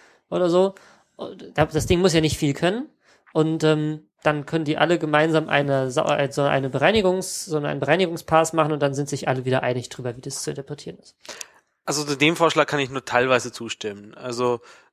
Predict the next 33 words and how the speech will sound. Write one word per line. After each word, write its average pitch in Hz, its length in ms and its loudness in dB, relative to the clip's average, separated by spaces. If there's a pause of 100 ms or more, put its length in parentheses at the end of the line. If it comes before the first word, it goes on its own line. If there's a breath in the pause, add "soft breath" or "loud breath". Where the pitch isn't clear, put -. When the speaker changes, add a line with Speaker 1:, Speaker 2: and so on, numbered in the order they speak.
Speaker 2:
äh, - 60 -20 (1120)
ja, 147 100 4
fangen 165 140 2
wir 160 60 2
uns 139 60 -4
erstmal 147 260 2
zur, 139 160 -4
zur - 180 -6
Zustimmung 160 640 -6
an. 151 240 -2 (380 loud breath)
Ähm, 135 920 0 (480)
also, 143 220 0
beziehungsweise 135 420 0 (140)
die, 135 100 -6
die 131 120 -8
Frage 139 300 4
drauf, 135 320 2 (240 loud breath)
würdest 151 300 2
du 160 60 -4
dann 139 160 2
auch 127 120 0
einen 127 140 -6
Planet, 185 380 0
der 180 140 4
so 190 120 -6
bereinigt 175 480 2
ist 175 160 -4
mit 165 140 -8
dieser 156 180 0
Datei, 147 260 0
einfach 127 300 -2
gleich 123 260 0
anbieten? 180 460 -6